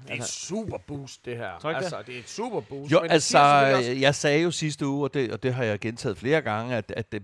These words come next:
Speaker 3: begge k-, hold havde brug for den her kamp, øhm, og, og, og, og det viser sig så, at, øhm, at, at, øh,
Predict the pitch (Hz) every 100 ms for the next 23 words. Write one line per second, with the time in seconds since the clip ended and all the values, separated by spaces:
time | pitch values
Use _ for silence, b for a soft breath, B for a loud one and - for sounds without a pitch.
0 | 98 127 120 - 135 113 98 123 - 113
1 | 117 107 123 - 123 113 117 127 82 117
2 | 113 - - 117 110 101 101 101 - -
3 | - - - - 117 135 - 113 107 120
4 | 113 - 110 - 113 107 107 104 - -
5 | - 104 - - 101 90